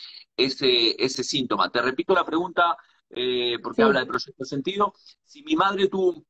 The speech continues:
Speaker 1: parto bastante complicado con mi nacimiento, con mucho riesgo de morir ambas, y un ambiente de mucha tensión en la familia. Yo he tenido problemas de colon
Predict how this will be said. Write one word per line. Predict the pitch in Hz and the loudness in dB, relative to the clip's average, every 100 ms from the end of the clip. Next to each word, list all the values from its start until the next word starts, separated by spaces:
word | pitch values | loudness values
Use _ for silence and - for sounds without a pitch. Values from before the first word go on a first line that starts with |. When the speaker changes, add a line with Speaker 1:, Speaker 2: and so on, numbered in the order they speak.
| _ - | _ 0
Speaker 1:
parto | 175 - 120 | 0 0 -4
bastante | 120 - 151 151 | -4 -2 -6 -6
complicado | - 135 131 131 156 135 | -8 -8 -10 -2 0 0
con | 113 117 | -4 -8
mi | 120 | -8
nacimiento, | 123 139 135 165 180 208 202 - | -6 -6 -4 -4 -2 0 0 0
con | 127 127 | -4 -4
mucho | 135 175 - - - _ _ _ _ _ _ _ - | -4 -6 0 0 0 _ _ _ _ _ _ _ 0
riesgo | 135 160 156 131 | 2 4 4 2
de | 120 | 2
morir | 120 131 147 | 2 2 2
ambas, | 180 175 185 196 - _ _ | 0 2 0 0 -8 _ _
y | 135 | -4
un | 160 | -2
ambiente | 151 156 165 160 | -2 -2 -4 -2
de | 147 | -4
mucha | 156 165 147 | -4 -4 -2
tensión | 139 135 160 | -4 -2 -2
en | 143 | -2
la | 131 | 0
familia. | 135 156 135 110 76 - _ _ _ | 0 2 0 -2 -6 -8 _ _ _
Yo | 156 | 0
he | |
tenido | 156 165 180 | 2 4 4
problemas | 165 147 160 165 | 4 4 4 2
de | 156 | -2
colon | - 147 151 151 | 0 2 2 0